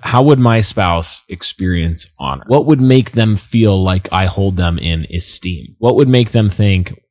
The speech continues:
that I take special interest and care in their livelihood and their well-being? And for most men, one of the biggest things that, you know, gives him that sensation from his wife is if she's sexually interested in him,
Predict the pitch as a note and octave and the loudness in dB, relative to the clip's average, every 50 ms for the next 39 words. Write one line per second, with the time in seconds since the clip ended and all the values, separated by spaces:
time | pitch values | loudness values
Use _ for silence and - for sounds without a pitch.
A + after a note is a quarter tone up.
0 | _ - G2+ G2+ - - F2 G#2 G#2+ A2 A2 A2 A2 A2 A2 - - A#2+ G#2+ F#2+ | _ -4 -4 -2 -2 0 0 2 2 2 4 4 4 4 2 2 2 0 0 0
1 | - - - - G2+ F#2+ - A2 G2+ - G2 F#2+ F#2 F#2+ F2+ - - G2 F2 E2 | 0 -2 0 0 0 2 2 0 0 0 0 0 0 0 -2 -2 -2 -2 -2 -4
2 | E2+ - - G#2 F#2+ E2 D2 D2 D2 E2 F2+ - F#2+ F#2+ F#2+ F2 E2 D#2+ D#2 D#2 | -4 -4 -4 -2 -2 -2 -2 -2 -4 -8 -8 -6 -2 -2 0 0 0 0 -2 -2
3 | D#2+ D#2 D#2 D2 D#2+ E2 D#2+ E2 D2 C#2+ D2 D2+ D2 D#2 C2+ B1+ - - - - | -2 -4 -4 -4 -4 -4 -4 -4 -4 -4 -6 -6 -6 -6 -8 -8 -8 -8 -10 -10
4 | - - - - A#2+ B2 A#2 A2 G#2+ G2+ F#2+ - - _ - - - A#2+ A#2 A2+ | -12 -14 -6 -2 2 2 4 4 4 2 0 -2 -6 _ -6 -2 0 2 4 4
5 | G#2+ G#2 G#2 - - _ G#2 A2+ C#3+ D#3 D3+ - - A2+ A#2+ A#2 F#2 D#2 F2 G#2+ | 4 4 2 0 -6 _ -2 2 4 4 4 2 2 2 2 2 2 2 0 -2
6 | A#2 - A2+ B2 C#3 D#3 E3+ D#3 B2+ A2+ G2+ D3+ C#3 C3+ A#2+ - - D3 F3+ D#3+ | -2 0 2 4 6 6 6 4 4 4 4 4 4 4 2 2 2 2 4 4
7 | G#2 G2 A2+ B2+ - - - G#2 F#2+ G2+ G2+ - G#2+ G2+ F#2+ F2 F2 G2 G2 G#2 | 4 2 2 0 0 -2 -2 0 0 0 0 0 0 0 2 2 2 0 -2 -4
8 | G2 F#2 A#2+ A#2+ A2+ - B2 A2+ G#2 G2+ G2+ G2 - - - - A2 G#2 G2+ - | -2 0 2 2 2 2 2 4 4 4 2 2 0 -2 -2 0 2 2 2 2
9 | - C3 B2+ A2 - - E2+ E2 A2 A#2+ - - - - B2 A#2+ G#2 B2 A2 - | 4 4 4 4 2 0 -2 -2 -4 -4 -6 -6 -2 -2 2 4 4 4 4 2
10 | G#2 G2+ F2 D#2+ F2 - - _ - B2+ C3 B2 - - - B2 A#2+ - - - | 2 0 2 0 0 -2 -4 _ 2 4 4 4 2 0 -2 -2 -2 -2 -2 0
11 | C3+ C3 B2+ B2 - - - - B2 G#2+ - - C#3+ D3+ F3+ - - B2+ - - | 2 2 2 2 0 -2 0 0 0 0 0 0 0 0 2 0 0 -2 -2 -2
12 | D#2 D2+ - E2 E2 E2 - E2+ - | -4 -6 -6 -6 -8 -8 -8 -8 -12